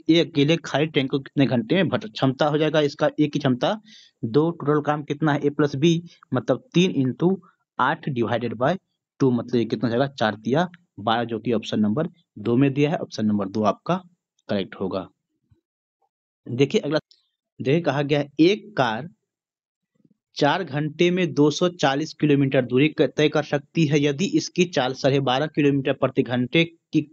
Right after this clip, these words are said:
की दर से कमी की जाती है, तो चार सौ पचास किलोमीटर की दूरी तय करने में इसको कितना समय लगा, वो आपको निकालने हैं।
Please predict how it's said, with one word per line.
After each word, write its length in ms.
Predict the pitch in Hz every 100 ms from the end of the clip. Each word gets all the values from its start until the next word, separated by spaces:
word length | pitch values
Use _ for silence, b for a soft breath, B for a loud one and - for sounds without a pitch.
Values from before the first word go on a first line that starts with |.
| _ _ _ _ _ - -
की 100 | 143
दर 160 | 135
से 180 | 143 147
कमी 280 | 147 139 185
की 140 | 180
जाती 280 | 139 110 117
है, 260 | 104 120 165 _ _ _ _ _ _ _ _ _ _
तो 80 | 165
चार 340 | 165 165 143 139
सौ 160 | -
पचास 520 | 196 147 143 147 151 -
किलोमीटर 360 | 156 147 143 151
की 160 | 151
दूरी 220 | 135 135
तय 160 | 151 135
करने 300 | 127 113 120
में 160 | 117 123
इसको 320 | 117 131 196 214 _ _ _ _ _ _ _ _ _ _ - -
कितना 480 | 147 143 143 143 170
समय 280 | 175 135 131
लगा, 240 | 123 131 123
वो 100 | 127
आपको 260 | 104 - 120
निकालने 420 | 107 98 98 101
हैं। 280 | 104 101